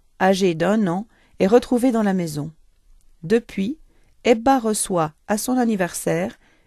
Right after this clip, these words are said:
une carte signée d'un mystérieux G. Trente ans plus tard, Ebba et son mari,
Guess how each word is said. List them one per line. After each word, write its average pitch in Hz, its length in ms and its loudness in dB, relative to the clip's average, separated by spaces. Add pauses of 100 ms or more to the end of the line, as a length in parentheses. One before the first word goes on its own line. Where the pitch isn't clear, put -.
une 226 220 2
carte - 460 -2
signée 233 400 0
d'un 185 140 -2
mystérieux 208 760 -2
G. 190 440 -2 (1000)
Trente 233 280 0
ans 240 80 2
plus 208 160 -6
tard, 196 420 0
Ebba 220 360 4
et 196 40 -2
son 196 200 -4
mari, 170 380 -6